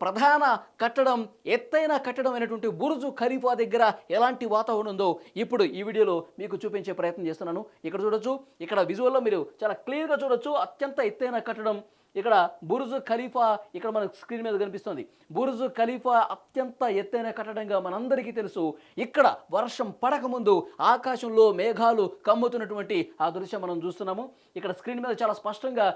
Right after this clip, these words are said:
బుర్జు ఖలీఫా ఉన్నటువంటి దృశ్యం చూడొచ్చు. ఎత్తైన కట్టడం మనకు కనిపిస్తుంది. ఆ మేఘావృతం అవుతోంది. మేఘాలు చాలా ఫాస్ట్‌గా వెళుతున్నటువంటి దృశ్యాలు ఇక్కడ మనం స్క్రీన్ మీద చూడొచ్చు. బుర్జు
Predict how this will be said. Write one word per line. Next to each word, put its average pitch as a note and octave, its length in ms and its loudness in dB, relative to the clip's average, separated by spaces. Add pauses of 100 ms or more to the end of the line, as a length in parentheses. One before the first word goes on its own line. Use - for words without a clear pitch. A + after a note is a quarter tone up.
(160)
బుర్జు A3+ 340 -4
ఖలీఫా A3 240 -2
ఉన్నటువంటి F#3+ 340 -6
దృశ్యం F3+ 320 -10
చూడొచ్చు. F#3 240 -6
ఎత్తైన A#3 460 0
కట్టడం G3+ 360 -4
మనకు F3 200 -4
కనిపిస్తుంది. F#3 420 -6 (340)
ఆ C#3+ 100 2 (260)
మేఘావృతం G#3 480 -2
అవుతోంది. G#3 300 -4
మేఘాలు F#3+ 500 2
చాలా C#4+ 120 2
ఫాస్ట్‌గా G3+ 560 2 (320)
వెళుతున్నటువంటి G3+ 760 -4
దృశ్యాలు F3 360 0 (160)
ఇక్కడ F#3+ 180 -4
మనం E3+ 160 -4
స్క్రీన్ G3 300 -8
మీద F3 140 -4
చూడొచ్చు. F3+ 300 -4 (340)
బుర్జు B3+ 420 0